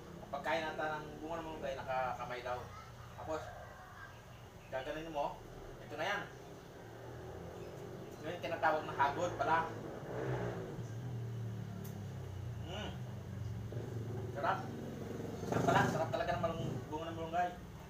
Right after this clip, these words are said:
Hagod ang tawag. Sorry mga kabok, ha. Hindi ko kayo iniingit, kundi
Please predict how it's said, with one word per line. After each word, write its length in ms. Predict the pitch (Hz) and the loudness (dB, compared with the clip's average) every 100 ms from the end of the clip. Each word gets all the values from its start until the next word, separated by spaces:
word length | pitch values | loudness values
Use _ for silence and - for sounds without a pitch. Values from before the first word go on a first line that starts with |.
| - 139 | -2 0
Hagod 240 | 147 151 - | 2 0 0
ang 80 | - | 2
tawag. 240 | 156 - - - - - - - - - - - - - - - - - - - - - - - - - | 4 2 0 -10 -10 -6 -6 -6 -8 -10 -12 -12 -12 -12 -12 -12 -12 -10 -8 -6 -6 -6 -8 -6 -6 0
Sorry 220 | 190 - | 4 6
mga 220 | 202 190 185 | 6 6 6
kabok, 240 | 208 214 | 6 10
ha. 120 | 185 208 - - - - | 10 10 6 -4 -8 -6
Hindi 80 | 151 | -2
ko 80 | 160 | 4
kayo 140 | 180 | 4
iniingit, 320 | 185 180 190 185 | 2 0 0 -2
kundi 240 | 160 | -2